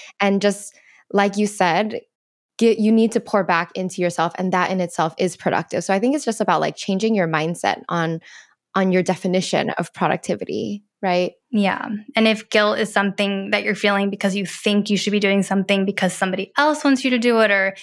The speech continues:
Speaker 2: kind of looking at what are the external factors that are leading to that guilt and how much of that story is actually true and how much of that is just something that you're kind of putting on yourself and getting in your head about.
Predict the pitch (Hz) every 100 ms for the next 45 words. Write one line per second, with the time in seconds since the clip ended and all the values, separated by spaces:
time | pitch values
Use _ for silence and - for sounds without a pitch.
0 | - - 247 220 214 220 220 202 185 202
1 | 202 202 190 185 - 202 185 180 180 185
2 | 202 196 196 185 185 185 185 196 208 220
3 | 214 240 240 233 240 262 262 269 - 202
4 | 190 185 - _ - 220 220 220 202 196
5 | - 202 196 190 185 - 190 185 - -
6 | 196 196 220 240 - - - - 196 196
7 | 190 190 196 185 185 180 180 185 185 185
8 | 190 - 196 190 190 185 190 - - _
9 | _ _ 240 226 214 196 190 - 190 175
10 | 180 - - - 202 185 185 185 196 190
11 | 180 180 180 190 190 180 - -